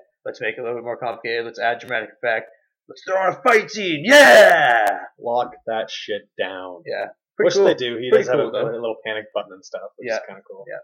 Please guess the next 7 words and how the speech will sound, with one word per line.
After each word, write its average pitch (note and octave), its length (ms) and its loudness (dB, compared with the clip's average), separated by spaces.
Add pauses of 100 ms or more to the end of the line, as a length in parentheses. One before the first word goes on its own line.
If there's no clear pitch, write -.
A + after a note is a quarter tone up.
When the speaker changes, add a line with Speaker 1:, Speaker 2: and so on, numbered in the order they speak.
(140)
Speaker 1:
but - 80 -16 (220)
pretty F3 140 -10
cool G2+ 220 -14
fight - 140 -16
scene A#2 140 -20
anyways. - 340 -20 (340)
Speaker 2:
Uh, D3+ 420 -2